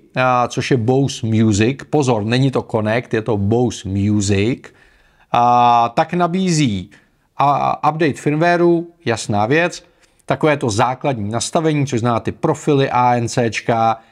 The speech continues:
ekvalizér a podobné věci. Zároveň jsou tam strašně hezky udělaný průvodci právě na výměnu těch gumových kroužků, na kontrolu toho, jestli vám to správně sedí v uších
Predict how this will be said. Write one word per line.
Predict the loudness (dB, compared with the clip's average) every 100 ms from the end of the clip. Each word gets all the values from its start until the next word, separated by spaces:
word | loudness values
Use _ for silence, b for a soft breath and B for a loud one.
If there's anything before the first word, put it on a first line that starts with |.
| B -6
ekvalizér | -4 0 0 2 0 2 2 2 0 -2 -4
a | -6
podobné | -2 -2 -2 -2
věci. | -2 -2 0 0 0 -6 B B B
Zároveň | -4 0 2 0 0 0
jsou | 0
tam | 0 -2
strašně | -4 -4 -4 0 0
hezky | 0 -2
udělaný | 0 2 0 -2
průvodci | -2 0 2 2 0 0 -2
právě | 0 2 2 2
na | 0
výměnu | 0 0 2 2 2 2 2 0
těch | 0 -2 0
gumových | 2 2 2 0 0
kroužků, | 0 0 -2 -2 0 2 0 B B B -4
na | -4
kontrolu | 0 0 0 0 0 0
toho, | 0 0
jestli | 0 -2 -2
vám | 0
to | -2 -8
správně | -10 -6 -2 0 -2 -2
sedí | -2 -2 -2
v | -2
uších | -4 -2 0 0 0